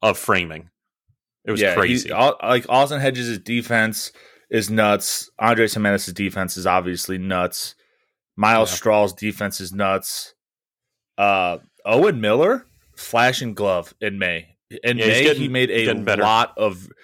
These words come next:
Speaker 2: especially, like, when he moves over to first base to give Josh Naylor some rest, or
Speaker 1: For him to
Speaker 2: like,
Speaker 1: D H now with, uh,
Speaker 2: yeah.
Speaker 1: Franmil on the I L.
Speaker 2: With, with Aust-, like, watching him play first,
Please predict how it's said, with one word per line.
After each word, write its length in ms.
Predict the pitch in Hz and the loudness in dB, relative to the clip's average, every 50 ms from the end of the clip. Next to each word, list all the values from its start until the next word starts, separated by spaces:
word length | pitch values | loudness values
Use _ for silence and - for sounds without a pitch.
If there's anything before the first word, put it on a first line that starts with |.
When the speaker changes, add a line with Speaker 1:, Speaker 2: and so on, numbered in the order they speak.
| - - - _ _ - | -20 -20 -20 _ _ -2
Speaker 2:
especially, 540 | 127 127 127 - - 147 147 156 - - 196 175 | -2 -2 -2 -2 0 2 2 2 2 0 2 2
like, 200 | 160 135 - - | 2 0 2 -2
when 140 | 135 127 | -4 -4
he 120 | 113 135 131 | -2 -4 -2
moves 260 | 113 117 127 120 127 | 0 0 0 2 2
over 140 | 120 117 113 | 2 2 2
to 80 | 110 | 0
first 320 | - - 107 107 104 - - | -2 0 0 0 0 0 -2
base 200 | 98 101 104 - | -2 -2 -2 -4
to 80 | - 92 | -6 -4
give 160 | 104 101 90 | -4 -4 0
Josh 300 | 90 101 95 101 98 - | 0 2 2 2 0 -2
Naylor 200 | 98 95 98 98 | -4 -2 -2 -4
some 220 | - - 95 90 90 | -4 -6 -8 -6 -2
rest, 360 | 87 90 101 110 - - - - | 0 0 0 0 -2 -6 -6 -4
or 440 | 101 98 92 92 92 92 92 - _ _ _ _ _ _ _ _ _ _ _ _ _ _ | -2 -2 0 0 0 0 -2 -4 _ _ _ _ _ _ _ _ _ _ _ _ _ _
Speaker 1:
For 140 | - 113 104 | 0 0 2
him 140 | 113 107 98 | 2 0 -2
to 60 | 101 90 104 | -2 0 2
Speaker 2:
like, 160 | 113 110 92 | 2 4 2
Speaker 1:
D 60 | 92 | 0
H 160 | 90 - - 98 | -2 -4 -6 -4
now 260 | 92 90 92 92 92 | -2 -2 0 -2 -2
with, 360 | 90 87 87 85 - - - | -2 -4 -6 -6 -10 -10 -6
uh, 320 | 82 85 87 85 80 80 - - | -6 -4 -4 -4 -6 -8 -10 -10
Speaker 2:
yeah. 360 | 123 117 120 120 107 95 90 | -4 0 2 4 4 4 4
Speaker 1:
Franmil 360 | 113 95 90 92 92 92 90 | 4 2 2 0 0 0 0
on 120 | 90 90 90 | 0 -2 -2
the 60 | 87 | -4
I 240 | 82 85 85 85 87 | -4 -4 -4 -4 -4
L. 220 | 87 90 95 - _ _ _ _ _ _ _ _ _ _ _ _ _ _ _ _ _ _ | -6 -6 -8 -10 _ _ _ _ _ _ _ _ _ _ _ _ _ _ _ _ _ _
Speaker 2:
With, 360 | - 123 120 120 117 - - _ - | 0 2 2 2 2 0 -8 _ -2
with 260 | 120 120 117 - - - _ - | 0 0 0 0 -2 -14 _ -2
Aust-, 340 | 110 117 127 143 143 - - | 2 4 4 4 2 0 -2
like, 220 | 120 120 117 - - | 0 0 0 2 2
watching 340 | 120 131 139 - 175 165 | 2 2 4 2 -2 -4
him 200 | 139 123 127 131 | -2 -2 -2 -2
play 200 | 131 - 135 120 117 | -2 0 0 0 0
first, 720 | - - - 107 98 101 117 147 - - - - - - | -2 -4 -4 -2 0 2 2 0 0 -4 -10 -12 -16 -20